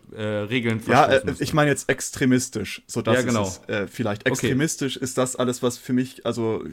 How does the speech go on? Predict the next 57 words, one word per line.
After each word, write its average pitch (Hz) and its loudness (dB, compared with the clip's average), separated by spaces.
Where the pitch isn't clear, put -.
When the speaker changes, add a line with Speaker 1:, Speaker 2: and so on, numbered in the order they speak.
Speaker 2:
gegen 123 2
Speaker 1:
Wenn 135 6
du 180 4
davon 202 4
Speaker 2:
Demokratie 156 0
Speaker 1:
redest, 160 0
Speaker 2:
ist. - -6
Speaker 1:
dann 135 2
meinst 131 0
du 135 -2
extremistisch 139 -2
außerhalb 127 2
der 117 -2
demokratischen 110 -2
Regeln, 82 -6
so 82 -10
gesehen. 82 -14
Speaker 2:
Ja, 127 4
da, 120 4
f-, 120 -2
vielleicht 156 6
ist 139 -2
es 131 -8
besser, 147 2
wenn 123 4
man 120 6
nicht 123 2
radikal 123 2
politisch, 123 -6
sondern 113 -2
extrem 117 -4
politisch 104 -8
oder 87 -6
extremistisch 113 -6
politisch, 101 -8
äh, 98 -6
aber 127 6
es 131 -2
ist 160 0
für - 0
mich 147 2
jetzt - -2
gerade 123 4
das 113 -4
Gleiche, 107 0
weil 98 -2
es 104 -6
geht - -4
Speaker 1:
Ja, 185 6
Speaker 2:
schneller 226 6
Speaker 1:
genau, 160 4
ist 139 -4
ja - 2
Speaker 2:
von - 2
der 104 2
Speaker 1:
gut. 95 -8
Speaker 2:
Zunge. 98 -6